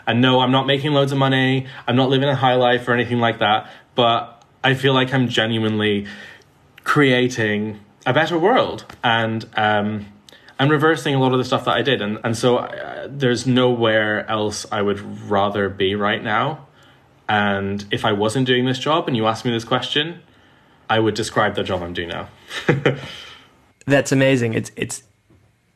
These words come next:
Speaker 2: it's not quite the, the narrative arc I expected. And I imagine it's not the narrative arc you expected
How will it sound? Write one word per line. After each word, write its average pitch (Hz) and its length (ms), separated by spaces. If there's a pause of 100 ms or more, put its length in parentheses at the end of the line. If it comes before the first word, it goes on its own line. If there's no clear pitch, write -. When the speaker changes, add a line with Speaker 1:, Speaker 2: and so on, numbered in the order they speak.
Speaker 2:
it's 120 160
not 131 260
quite 127 380
the, 117 240
the 120 100
narrative 117 420
arc 113 280
I 107 100
expected. 113 480
And 113 140
I 110 140
imagine 123 360
it's - 180
not 120 300
the 123 80
narrative 107 380
arc 104 240
you 120 140
expected 110 600